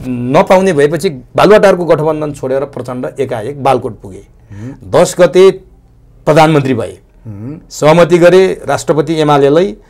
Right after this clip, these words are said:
Speaker 1: सभामुख एमालेलाई, प्रधानमन्त्री माओवादीलाई।
Speaker 2: हुँ।
Speaker 1: छताछुल्ल भएकै कुरा हो।
Speaker 2: हुँ।
Speaker 1: जब पुस पच्चिसमा विश्वासको मत ल्याए,
Speaker 2: हुँ।
Speaker 1: छब्बिसमा,
Speaker 2: हुँ।
Speaker 1: त्यसपछि राजनीतिमा फेरि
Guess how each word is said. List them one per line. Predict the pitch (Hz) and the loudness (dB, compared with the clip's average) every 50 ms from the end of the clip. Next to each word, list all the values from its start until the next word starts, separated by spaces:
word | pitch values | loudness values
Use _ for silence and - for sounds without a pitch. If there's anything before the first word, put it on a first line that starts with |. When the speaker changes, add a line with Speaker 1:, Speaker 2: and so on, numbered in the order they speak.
| _ - | _ -18
Speaker 1:
सभामुख | - - 135 135 147 147 147 147 135 135 | -10 -6 0 2 2 4 2 0 -2 -2
एमालेलाई, | 147 139 143 139 139 139 147 175 | -2 -2 0 0 0 0 -2 -2
प्रधानमन्त्री | 175 - 135 123 127 127 127 123 117 131 143 | -4 -6 -6 -6 -4 -4 -4 -6 -6 -6 -6
माओवादीलाई। | 127 113 104 101 101 95 92 - - 104 107 107 _ _ - | -6 -6 -8 -10 -12 -14 -16 -18 -20 -20 -20 -20 _ _ -18
Speaker 2:
हुँ। | 123 120 113 113 120 131 | -16 -14 -14 -14 -14 -12
Speaker 1:
छताछुल्ल | 127 147 - 180 165 147 - 165 170 165 | -10 -4 0 0 0 0 0 -2 0 0
भएकै | 135 110 104 117 135 | 0 -2 -4 -4 -6
कुरा | 127 120 110 101 | -4 -6 -10 -12
हो। | 95 92 98 _ - _ _ | -12 -16 -20 _ -20 _ _
Speaker 2:
हुँ। | - 98 101 98 113 120 123 _ _ _ _ _ _ _ - | -20 -20 -20 -20 -20 -20 -20 _ _ _ _ _ _ _ -4
Speaker 1:
जब | 123 135 233 269 277 269 - - _ _ _ _ _ - | 2 4 4 4 4 2 -2 -12 _ _ _ _ _ -2
पुस | 175 226 262 262 | 0 0 0 0
पच्चिसमा | - - 220 - - - 233 175 214 226 | 2 0 0 0 2 0 -2 2 2 2
विश्वासको | 196 147 170 160 - 208 190 - - 202 185 | 2 0 -2 -2 2 2 2 2 2 -2 0
मत | 156 151 151 147 - - _ _ _ _ _ _ _ _ _ _ _ - 131 | 2 2 0 0 -2 -12 _ _ _ _ _ _ _ _ _ _ _ -8 -2
ल्याए, | 135 139 131 110 98 98 98 120 170 220 277 - _ _ - | 0 0 0 0 -2 -6 -4 -2 -2 -4 -4 -8 _ _ -20
Speaker 2:
हुँ। | 107 101 98 101 | -18 -18 -16 -10
Speaker 1:
छब्बिसमा, | 107 - 151 139 143 156 139 - 113 113 139 196 254 _ _ - | -4 -2 -2 0 -2 -4 -4 -6 -6 -6 -6 -8 -10 _ _ -20
Speaker 2:
हुँ। | 113 104 101 107 120 147 170 _ _ _ _ _ _ _ _ _ - | -18 -16 -16 -16 -16 -16 -18 _ _ _ _ _ _ _ _ _ 0
Speaker 1:
त्यसपछि | 226 262 226 - - - - - - 170 | 0 0 0 2 0 -2 -2 0 -2 0
राजनीतिमा | 160 175 156 139 147 139 123 123 117 127 143 165 175 175 165 | 0 0 0 0 -2 -6 -6 -6 -6 -4 -2 -2 -2 -2 -4
फेरि | 139 113 - _ _ - - - 110 110 113 120 170 180 | -6 -10 -14 _ _ -18 -16 -14 -12 -12 -10 -8 -8 -8